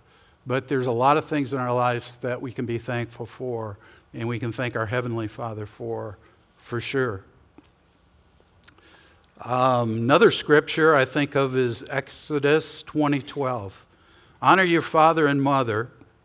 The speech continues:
and your mother, that your days may be long upon the land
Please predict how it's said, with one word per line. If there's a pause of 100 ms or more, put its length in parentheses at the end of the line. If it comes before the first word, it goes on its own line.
(220)
and
your
mother, (280)
that
your
days
may
be
long
upon
the
land